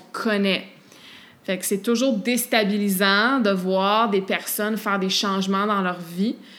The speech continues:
que ça soit déménager dans un autre pays, aller en voyage avec les enfants, changer de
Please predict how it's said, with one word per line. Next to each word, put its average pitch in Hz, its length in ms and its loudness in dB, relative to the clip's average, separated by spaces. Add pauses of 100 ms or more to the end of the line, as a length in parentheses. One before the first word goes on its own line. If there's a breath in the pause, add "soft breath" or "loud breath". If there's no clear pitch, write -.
(100)
que 208 100 -4
ça 185 200 -4
soit 190 280 -2
déménager 185 560 0
dans 190 240 0
un 180 80 -4
autre 175 140 -6 (100)
pays, 202 540 2
aller 180 180 -2
en 180 120 0
voyage 180 500 -2
avec 175 300 -6
les 175 180 -6
enfants, 202 540 -2
changer 185 400 -2
de 190 60 -8